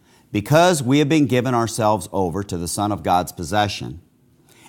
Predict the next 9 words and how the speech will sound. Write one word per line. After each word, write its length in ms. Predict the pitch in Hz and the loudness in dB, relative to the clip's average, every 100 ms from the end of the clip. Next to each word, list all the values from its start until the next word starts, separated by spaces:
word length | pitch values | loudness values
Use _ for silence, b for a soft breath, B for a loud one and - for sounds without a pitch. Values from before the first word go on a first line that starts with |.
| - | -4
and 200 | 113 104 | -2 -2
since 380 | - 117 98 - | -2 -2 -2 -2
he 260 | - 190 | -2 2
is 180 | 175 101 | 2 0
God's, 640 | 78 87 69 64 71 - - _ _ _ _ - | 0 0 0 -4 -6 -12 -18 _ _ _ _ -10
then 160 | 85 | -8
so 280 | 71 87 80 | -6 -6 -6
are 100 | 78 | -6
we. 380 | 76 90 71 | -6 -6 -6